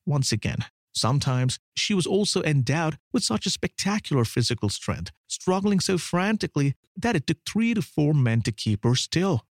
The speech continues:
Often the two priests were slapped, bitten, or even thrown to the ground or against a piece of furniture. To avoid any possible injuries, care was taken to clear out the maximum furniture out of the room, keeping only the carpet,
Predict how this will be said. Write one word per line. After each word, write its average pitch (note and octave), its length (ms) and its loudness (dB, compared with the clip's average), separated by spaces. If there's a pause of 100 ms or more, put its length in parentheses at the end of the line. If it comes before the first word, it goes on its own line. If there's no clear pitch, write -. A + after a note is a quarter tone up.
(140)
Often C#4+ 280 2
the D#3+ 80 4
two F#3 200 2
priests B2+ 520 0
were C3+ 100 2
slapped, F#2+ 520 0 (220)
bitten, C3 400 2 (140)
or C#3+ 160 0
even F#3+ 280 2
thrown E3+ 340 2
to E3+ 40 2
the B2 80 2
ground D3 420 0 (200)
or A#3+ 80 4
against B2 340 2
a D3 60 2
piece G#2+ 320 0
of G#2 80 -2
furniture. B2+ 600 0 (340)
To F#2+ 200 4
avoid G2 360 2
any G2+ 180 2
possible F#2+ 540 -2
injuries, A2 600 2 (220)
care A#3 260 2
was A#3 200 0
taken C#3+ 320 0
to D#3+ 100 -2
clear A#2+ 380 2
out G#2+ 240 0
the G#2 80 0
maximum A2+ 500 2
furniture B2+ 640 0 (140)
out C3+ 160 0
of D#3 60 0
the D3+ 80 2
room, D#3 400 2 (160)
keeping A#3 340 -2
only A3+ 260 2
the C3 100 -2
carpet, - 520 -4